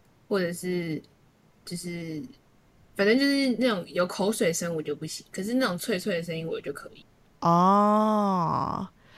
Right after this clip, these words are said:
Speaker 2: 那，呃，其实，呃，网络上蛮多吃播的这种，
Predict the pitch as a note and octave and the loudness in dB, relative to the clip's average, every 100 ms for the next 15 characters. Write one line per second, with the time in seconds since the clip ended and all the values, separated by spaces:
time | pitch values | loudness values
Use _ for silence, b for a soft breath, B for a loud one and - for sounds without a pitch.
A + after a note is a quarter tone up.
0 | B B - B3+ C4 F#3+ - _ - - | B B 2 4 6 4 0 _ -12 -2
1 | A#3 C4 D4 C#4+ - _ _ _ E3+ E3+ | 0 2 4 4 0 _ _ _ 2 2
2 | D#3+ - _ - E3 F3 G#3 F#3+ A3 F3+ | 2 -4 _ 0 2 4 4 4 2 0
3 | D#3 D3 E3 E3 F3 - - D3+ D3+ - | -2 -4 -2 0 0 0 -2 -2 -4 -6
4 | A#2 A2 - - - - - - - | -6 -6 -6 -10 -18 -10 -8 -8 -12